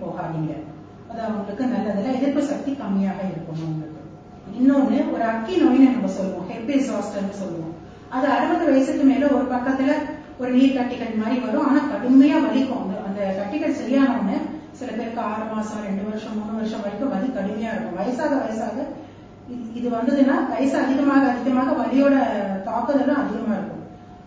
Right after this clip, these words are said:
அதனால இத, இத சமாளிக்கிறதுக்காக இப்ப சமீபத்துல இதற்கு கூட vaccine வந்திருக்கு. அதனால அறுபது வயசுக்கு மேல வேக்சினை இதுக்கும் போட்டுக்க சொல்றாங்க. அந்த வலி தாங்க முடியாம சில பேருக்கு இருக்கும். அதனால herpes zoster vaccine, அது ஒரு வகை அக்கி நோய்,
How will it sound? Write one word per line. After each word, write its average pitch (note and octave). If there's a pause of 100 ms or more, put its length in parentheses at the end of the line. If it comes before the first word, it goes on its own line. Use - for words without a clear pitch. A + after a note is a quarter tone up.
(140)
அதனால D4
இத, - (240)
இத B3+ (420)
சமாளிக்கிறதுக்காக C#4+
இப்ப -
சமீபத்துல D4+ (480)
இதற்கு E4
கூட C4+
vaccine A3+
வந்திருக்கு. G3 (440)
அதனால B3+
அறுபது B3
வயசுக்கு C#4+
மேல C4+ (320)
வேக்சினை A3+
இதுக்கும் D4
போட்டுக்க A#3
சொல்றாங்க. F#3
அந்த G3
வலி B3+
தாங்க B3
முடியாம A#3
சில -
பேருக்கு G#3+
இருக்கும். F#3+ (520)
அதனால A#3
herpes C4+
zoster A#3
vaccine, G3
அது G#3
ஒரு A3
வகை G#3+
அக்கி -
நோய், F3